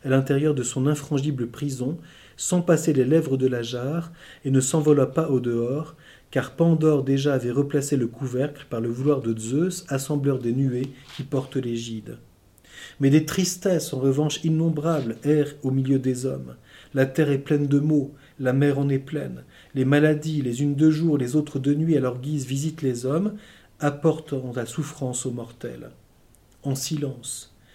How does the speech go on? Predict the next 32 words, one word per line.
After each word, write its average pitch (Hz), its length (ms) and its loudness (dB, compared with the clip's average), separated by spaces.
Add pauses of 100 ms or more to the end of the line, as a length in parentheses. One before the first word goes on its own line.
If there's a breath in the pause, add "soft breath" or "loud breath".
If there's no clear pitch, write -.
(240 soft breath)
car 135 120 2
le 139 140 6
sage 131 320 0
Zeus 151 360 0
leur 120 120 -6
a 123 100 -4
refusé 135 380 -2
la 117 140 -2
parole. 123 520 -6 (480 soft breath)
Ainsi 160 380 0
donc, 147 460 -8 (280 soft breath)
il 131 160 -2
n'est 120 120 0
nul 170 300 2
moyen 135 480 0 (100)
d'échapper 131 680 -2
au 131 80 -4
dessein 120 340 -8
de 113 200 -6
Zeus. 113 440 -16 (300 loud breath)
Donc 135 100 -2 (140)
déjà 143 220 0
une 160 120 2
réflexion 147 640 -2 (440 loud breath)
sur - 260 2
le 139 100 4
gouvernement 170 500 4
divin. 202 440 -4 (420 loud breath)
Zeus 196 420 4
a 135 80 2
un 135 100 4
dessein 170 520 2